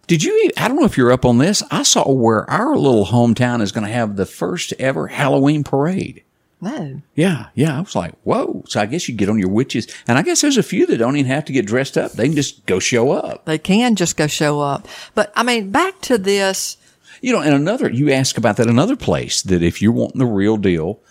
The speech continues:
Speaker 1: here in our hometown is an antebellum home called Mary Hope. It's got it. It's the real deal. There is no joking. There's no faking.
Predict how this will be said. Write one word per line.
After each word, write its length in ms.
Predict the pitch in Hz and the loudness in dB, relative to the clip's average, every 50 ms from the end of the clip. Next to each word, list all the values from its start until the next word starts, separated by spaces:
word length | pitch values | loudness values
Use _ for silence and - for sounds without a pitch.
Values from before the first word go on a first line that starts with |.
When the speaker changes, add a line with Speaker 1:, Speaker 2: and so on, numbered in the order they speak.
| _ _ - _ _ _ | _ _ -20 _ _ _
Speaker 1:
here 280 | - - - 127 120 110 | -14 -4 0 0 2 2
in 60 | 107 | 0
our 160 | 101 117 143 | 0 -2 -2
hometown 440 | 139 117 95 92 85 - 92 101 123 107 | 0 0 -2 -2 -2 -2 -4 -2 -2 -2
is 100 | 85 82 | -2 -4
an 80 | 82 - - | -6 -6 -4
antebellum 480 | 104 107 107 92 95 104 110 113 107 | 0 0 0 2 2 0 2 0 -2
home 260 | 87 104 107 104 113 113 | -2 -4 -4 -4 -6 -6
called 300 | - 104 92 98 101 104 | -6 -4 -4 -2 0 0
Mary 280 | 117 139 151 131 92 | 0 2 2 0 0
Hope. 280 | - 85 69 58 - _ _ _ _ _ _ | 0 -2 -4 -4 -8 _ _ _ _ _ _
It's 220 | - 127 127 - | 2 2 2 2
got 280 | - - 127 139 180 208 | 2 2 0 0 0 -4
it. 120 | - - - | -6 -4 -2
It's 200 | 110 123 - - | -4 -4 -2 -2
the 100 | - 160 | -2 0
real 380 | 139 123 120 127 131 127 135 | 0 2 2 4 4 4 2
deal. 380 | 127 123 147 160 139 98 80 78 | 2 0 0 0 0 -2 -2 -6
There 340 | 82 85 92 101 117 127 123 | -4 -2 0 2 2 2 2
is 200 | 113 101 90 87 | 2 0 0 -2
no 360 | 90 90 95 107 131 143 147 | -2 0 2 2 2 0 0
joking. 540 | 139 123 107 104 104 - - 110 110 110 107 | 0 0 0 0 0 0 -2 -2 -2 -2 -2
There's 240 | 95 92 101 110 120 | 0 0 -2 0 0
no 140 | 120 120 | 0 -2
faking. 600 | 131 - - - 107 95 92 - - 95 95 92 | -2 -4 -2 0 0 0 0 0 -2 -4 -4 -4